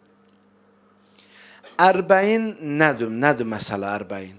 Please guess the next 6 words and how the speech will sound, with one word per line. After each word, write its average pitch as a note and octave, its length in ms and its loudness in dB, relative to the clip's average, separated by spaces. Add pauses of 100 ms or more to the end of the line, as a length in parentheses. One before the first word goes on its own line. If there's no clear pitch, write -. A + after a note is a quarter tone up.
Ərbəyin, G3 600 2 (360)
düzdür, D#3 440 0 (100)
tərcüməsi C#3 800 0
qırx - 320 -4
deməkdir, A2 640 -4
amma E3 480 2